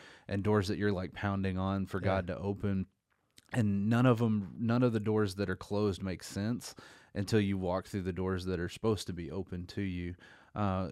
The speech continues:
Speaker 1: 'cause you can look back and be like, "Okay, I, I understand kinda what God was doing in that moment." It's hard to understand why you're screaming in the hallway, like, "Let me in, like, do this. This is exactly what I wanted."
Speaker 2: Yeah.
Speaker 1: And it doesn't make sense until you've gone through the door that God wanted you to go through,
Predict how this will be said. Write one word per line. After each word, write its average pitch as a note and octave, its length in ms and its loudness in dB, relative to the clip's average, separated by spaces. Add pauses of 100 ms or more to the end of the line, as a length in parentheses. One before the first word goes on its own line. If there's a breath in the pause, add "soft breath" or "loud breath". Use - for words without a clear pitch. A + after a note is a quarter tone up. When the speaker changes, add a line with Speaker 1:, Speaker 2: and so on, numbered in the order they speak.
Speaker 1:
'cause G2 160 0
you G2+ 60 0
can G2 180 0
look G2 160 -2
back G2 280 -4
and F#2 80 -6
be F#2+ 80 -4
like, F#2 280 -4
"Okay, G2+ 440 -6 (240)
I, G2+ 160 -2
I G#2 200 -4
understand G2+ 560 -2
kinda G2+ 200 -4
what G2 160 -4
God G2 200 -2
was F2+ 140 -6
doing F#2+ 200 -2
in F#2 100 -2
that E2+ 120 -6
moment." G2 320 -4
It's F#2+ 140 -6
hard A#2 200 2
to G#2 60 2
understand G2 580 -4 (340 loud breath)
why G#2+ 100 6
you're G#2 140 4
screaming G#2 480 2
in F#2+ 80 0
the F2+ 80 0
hallway, F#2+ 480 2
like, G2+ 260 -2
"Let F3 220 2
me F#3+ 320 4
in, F#3+ 240 2
like, D3 180 2 (240)
do F#3 200 6
this. G3+ 340 8
This D3+ 200 4
is F3+ 120 2
exactly G3 440 6
what G3 120 8
I G3 80 8
wanted." G3 500 6 (180 loud breath)
Speaker 2:
Yeah. A2+ 100 -4 (360 loud breath)
Speaker 1:
And G#2+ 180 4
it G#2 120 2
doesn't A#2+ 280 8
make G2+ 200 4
sense A2 360 2
until G2 280 2
you've F#2+ 200 2
gone G2 220 2
through F#2+ 140 0
the F2+ 100 -2
door F#2+ 200 2
that F2 100 0
God F#2+ 200 -4
wanted F#2 440 0
you F2+ 80 0
to F2 80 -4
go F2+ 260 -2
through, F2+ 380 -2